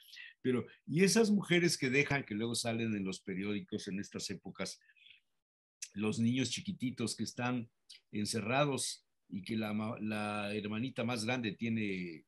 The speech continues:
siete años y es la que les da de comer, este, y sale un reportaje, ¿no? Porque denuncian ante el dif. <laughs> Pasó esto en tal vecindad, no sé qué, entonces ahí va el periodista y la nota roja y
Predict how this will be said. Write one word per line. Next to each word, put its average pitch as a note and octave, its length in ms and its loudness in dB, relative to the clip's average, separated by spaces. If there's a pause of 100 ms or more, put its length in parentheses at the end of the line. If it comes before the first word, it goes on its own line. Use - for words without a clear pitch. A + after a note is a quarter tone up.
siete A#2 420 -4
años A#2 340 0
y A#2 40 -2
es G#2 60 -2
la G2+ 120 -6
que G2+ 120 -8
les G2 160 -4
da G#2+ 100 0
de G2 100 -4
comer, A2+ 380 -2 (840)
este, - 340 -6
y G2+ 260 -2
sale A2+ 260 2
un G#2+ 100 0
reportaje, F#2 580 -4
¿no? F#2+ 160 -8
Porque F2 240 -12
denuncian F#2+ 480 -4
ante F#2 300 -4
el F2 120 -4
dif. - 240 -2
<laughs> - 140 -6 (400)
Pasó D3 340 0
esto D3 320 2
en A2 100 -4
tal C3 200 -4
vecindad, A#2 640 0
no A#2 120 -2
sé G2+ 200 -4
qué, A2 340 -2
entonces G#2 320 -6
ahí A2 80 -6
va A2+ 220 -2
el G2 340 -4
periodista F#2+ 720 -4
y D#2+ 80 -6
la E2 160 -8
nota G2 260 -8
roja F2+ 420 -10
y C2+ 80 -16